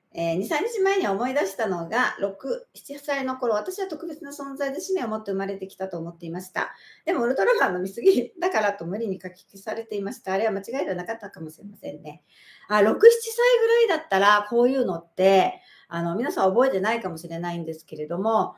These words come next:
えー、自分ってこれをし-、するんだとか、多分無邪気に思ってたと思うんですよね。多分感じてたと思うんですよ。で、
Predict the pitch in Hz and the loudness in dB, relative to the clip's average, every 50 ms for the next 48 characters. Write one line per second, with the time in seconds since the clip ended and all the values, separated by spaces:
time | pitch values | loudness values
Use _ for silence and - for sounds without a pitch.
0 | _ _ - _ _ 165 165 160 160 156 196 226 262 339 392 392 - - 277 254 | _ _ -20 _ _ -6 -6 -4 -4 -4 -4 -2 2 2 2 2 4 2 0 0
1 | - 262 277 302 320 339 339 359 381 - - - _ - - 285 311 349 349 311 | 2 4 4 6 6 6 6 4 2 0 -8 -14 _ -12 -6 -4 -2 -2 -2 0
2 | 262 240 208 185 175 175 175 - 180 - - 180 180 175 - - - - _ _ | 4 6 8 8 8 6 6 0 -6 -4 0 2 2 2 0 -2 -10 -18 _ _
3 | - 508 453 247 208 214 233 - 554 571 640 508 - - 202 180 170 175 190 190 | -2 4 4 4 6 6 6 6 6 6 6 4 4 0 -2 -2 0 2 2 2
4 | 170 - - 190 196 247 311 381 - 190 - 160 156 151 143 147 151 151 - - | 2 0 -2 0 0 0 0 0 -2 -4 -6 -6 -8 -8 -12 -12 -14 -14 -16 -18
5 | - - - - - 123 - - _ _ _ _ _ - 440 381 226 - - _ | -20 -20 -18 -14 -12 -12 -12 -14 _ _ _ _ _ -6 -4 -4 -4 -6 -6 _
6 | _ - - 403 427 415 403 453 440 453 370 254 - - 170 165 170 185 190 175 | _ -4 -2 -2 -2 -2 -4 -4 -4 -2 -2 -2 -2 -2 -4 -4 -2 -2 -2 -2
7 | - - - - - 151 127 - - _ _ _ _ - - 605 349 - - | -4 -10 -14 -12 -10 -10 -10 -10 -12 _ _ _ _ 6 6 6 6 4 -2